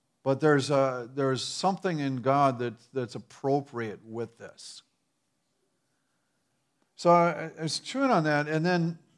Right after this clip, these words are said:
then I was looking at Philippians. You know, we're, we're told to have the same attitude as Christ. But it, what he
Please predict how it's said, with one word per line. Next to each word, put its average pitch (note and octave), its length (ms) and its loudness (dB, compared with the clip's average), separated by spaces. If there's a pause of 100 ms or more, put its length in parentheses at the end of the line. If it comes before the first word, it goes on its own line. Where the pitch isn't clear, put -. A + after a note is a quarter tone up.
(200)
then G3 140 -4
I G3+ 40 2
was E3+ 220 0
looking E3+ 360 0
at D3 160 0
Philippians. D3 920 -2
You C#3+ 60 -12
know, C3+ 160 -4
we're, C3+ 360 0
we're C#3+ 240 -2
told E3+ 360 0
to D3 60 0
have C#3 240 2
the A#2+ 60 -8
same C#3+ 360 -6
attitude C3+ 420 -6
as C3+ 120 -10
Christ. C#3 560 -6 (1300)
But E3 160 6
it, B2 220 -4 (140)
what E3 220 4
he E3 180 2